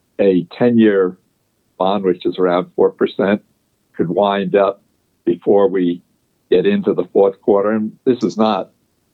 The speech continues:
concern about deficits or ability to pay. It's just the price of money could wind up at five or five and a half. Is it, is within the realm of possibility. I'm not predicting that. Remember, low interest rates after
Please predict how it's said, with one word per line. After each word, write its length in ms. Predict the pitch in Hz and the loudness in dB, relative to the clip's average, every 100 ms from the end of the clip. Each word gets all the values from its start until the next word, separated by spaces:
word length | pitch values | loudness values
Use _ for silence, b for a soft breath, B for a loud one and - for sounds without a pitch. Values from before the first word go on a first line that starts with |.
| - | -14
concern 500 | - 175 - 104 90 | -10 -6 -2 -2 -4
about 460 | 80 98 87 - _ | -4 -2 -2 -4 _
deficits 640 | - 90 - 87 - 85 - | -4 -2 -2 -4 -2 -2 -2
or 100 | 87 | -2
ability 360 | - 90 90 | 0 0 0
to 100 | 85 | -4
pay. 460 | 80 120 110 92 80 - _ _ _ _ | -6 -2 -2 0 -4 -6 _ _ _ _
It's 160 | - - | -16 -4
just 320 | 104 - - _ - | -4 -4 -14 _ -8
the 60 | |
price 400 | - - 104 92 | -8 -4 -2 -2
of 160 | 98 - | -4 -4
money 400 | 98 107 82 80 _ _ _ _ _ | -4 -2 -2 -6 _ _ _ _ _
could 140 | 101 | -4
wind 340 | 87 104 101 95 | -2 -2 -2 -2
up 160 | 95 | -2
at 180 | 95 - | -2 -4
five 280 | - 95 95 | -4 -4 -2
or 100 | 92 | -4
five 280 | - 90 92 | -2 -2 -2
and 100 | 87 | -4
a 40 | |
half. 360 | - 98 101 110 _ _ _ _ _ _ - | -6 -6 -6 -8 _ _ _ _ _ _ -6
Is 180 | 92 87 | -2 0
it, 160 | 113 101 | 0 0
is 200 | 107 98 | -2 0
within 400 | 90 101 - 107 | 0 0 0 -2
the 120 | 98 82 | 0 0
realm 440 | 95 101 101 101 - | 2 2 0 -4 -6
of 160 | 92 - | -8 -6
possibility. 640 | - 98 95 82 87 98 | -6 -6 -4 -2 2 2
I'm 80 | 87 | 0
not 220 | 85 90 - | -4 -8 -6
predicting 480 | 85 107 - 87 80 | -4 -2 -2 -4 -4
that. 280 | 85 82 _ _ _ _ _ _ - | -2 -4 _ _ _ _ _ _ -6
Remember, 540 | 185 170 110 87 87 - - | -2 -2 -2 -4 -6 -10 -4
low 260 | 95 117 117 | 0 2 2
interest 420 | 120 - 90 - | -2 -6 -6 -2
rates 280 | 90 80 - | -2 -2 -2
after 200 | 98 92 | -4 -4